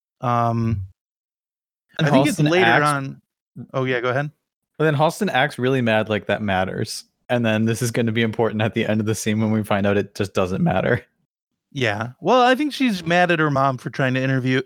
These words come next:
Speaker 1: or interfere with her career or whatever. Uh, but this is the part where we find out what the big question that, uh, she, we, she should ask Dad is. Um, and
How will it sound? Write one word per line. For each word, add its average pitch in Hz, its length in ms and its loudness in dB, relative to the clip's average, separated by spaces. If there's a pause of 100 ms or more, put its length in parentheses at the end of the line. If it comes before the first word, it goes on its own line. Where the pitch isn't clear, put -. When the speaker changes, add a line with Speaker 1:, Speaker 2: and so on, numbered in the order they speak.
Speaker 1:
or 135 240 0
interfere 131 600 -2
with 123 120 0
her 120 100 0
career 117 420 -2
or 117 40 -2
whatever. 117 500 -4 (1000)
Uh, 131 260 2
but 156 320 -2
this 214 160 0
is 247 140 0
the 196 100 -4
part 180 300 -2
where 151 160 0
we 143 100 -2
find 143 400 -2
out 135 300 2
what 127 220 -2
the 147 80 -2
big 135 300 -2
question 117 680 -2
that, 117 260 -2
uh, 113 400 0
she, 127 340 -8 (140)
we, 120 300 -6
she 120 560 -4
should 139 240 -2
ask 127 360 0
Dad 117 300 -2
is. 117 380 -4 (880)
Um, 101 600 -4 (600)
and 127 200 -2